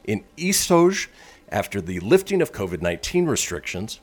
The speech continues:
and Fisher discussed the reactions to her unorthodox interview style. "Most of them were very positive.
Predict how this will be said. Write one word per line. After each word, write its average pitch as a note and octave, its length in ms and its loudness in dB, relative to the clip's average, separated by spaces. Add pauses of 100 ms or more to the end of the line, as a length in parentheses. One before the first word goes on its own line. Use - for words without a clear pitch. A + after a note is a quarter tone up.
and C3+ 80 -8
Fisher A#3 260 0
discussed F#3 500 2
the E3+ 60 -6
reactions C#3 560 2
to D3 200 -4
her C3 260 0 (100)
unorthodox D3+ 880 0
interview A2 380 0
style. C#2 480 -4 (580)
"Most A#3 300 6
of G#3 80 2
them A3 120 8
were G3+ 100 4
very F#3+ 240 6
positive. D#3 680 0